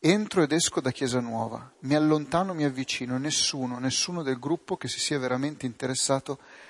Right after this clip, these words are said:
al mio stato d'animo, alla mia inquietudine. Nessuno è perfetto, d'accordo. E allora parliamoci. Chiaro, non ci sono amici né dentro né fuori la Chiesa. E forse quelli che sono fuori a questo punto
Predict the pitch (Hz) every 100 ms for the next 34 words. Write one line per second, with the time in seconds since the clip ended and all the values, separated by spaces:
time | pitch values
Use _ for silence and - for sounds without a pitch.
0 | - 135 135 139 156 143 139 - 120 113
1 | 117 120 127 127 143 143 131 - 113 -
2 | 113 113 113 - _ _ - _ 139 139
3 | - 165 127 - 107 - 123 - 110 113
4 | - 120 113 117 - _ - 131 131 143
5 | 151 - - 117 127 131 117 120 - 135
6 | - _ _ _ - - 123 107 110 -
7 | - - - _ 139 139 139 - 165 151
8 | 143 - - _ 123 131 170 180 202 135
9 | 131 123 160 175 170 135 - 143 143 120
10 | - - 117 113 120 _ _ _ - 127
11 | - 170 214 - 196 - 139 131 123 131
12 | 123 - 143 165 190 151 127 - - 127
13 | 120 117 131